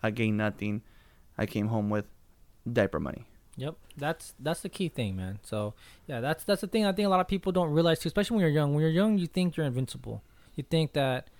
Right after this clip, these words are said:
Speaker 2: you know, "I'm gonna continue to work forever and everything's gonna be great. And, you know, that whatever I lose, I have time to make up." You know, and to an extent, sure, you know, you're right. You are gonna have time to make up some stuff. But at the same time,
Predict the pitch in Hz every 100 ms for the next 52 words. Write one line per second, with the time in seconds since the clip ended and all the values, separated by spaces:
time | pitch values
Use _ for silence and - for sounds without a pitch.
0 | - - - - 139 127 123 131 147 147
1 | 131 - 160 156 156 - - 147 143 143
2 | 143 139 143 143 139 131 135 135 135 -
3 | - - - - 131 120 117 117 113 113
4 | 113 113 110 107 113 131 143 143 139 143
5 | 139 - - 123 131 120 127 127 123 117
6 | 127 131 - - - 143 135 139 147 160
7 | 208 185 - 226 247 - - - 170 123
8 | - 139 131 135 139 113 120 143 147 -
9 | 143 143 143 131 - 131 127 127 123 127
10 | - - 131 - 127 117 - - - -
11 | - 139 135 147 139 160 151 135